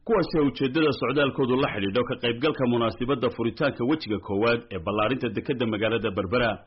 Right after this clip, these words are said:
Wafdiga ugu ballaaran ee ilaa hadda soo gaaray magaalooyinka Berbera iyo Hargeysa ayaa waxaa ka mid ah wafdi ka socda dowladda federaalka Ethiopia iyo dowlad deegaanka Soomaalida Ethiopia.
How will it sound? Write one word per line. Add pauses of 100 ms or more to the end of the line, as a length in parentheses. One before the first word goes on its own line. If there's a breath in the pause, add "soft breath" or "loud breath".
(120)
Wafdiga
ugu
ballaaran
ee
ilaa
hadda
soo
gaaray
magaalooyinka
Berbera (120)
iyo
Hargeysa
ayaa
waxaa
ka
mid
ah (120)
wafdi
ka
socda
dowladda
federaalka
Ethiopia
iyo
dowlad
deegaanka
Soomaalida
Ethiopia.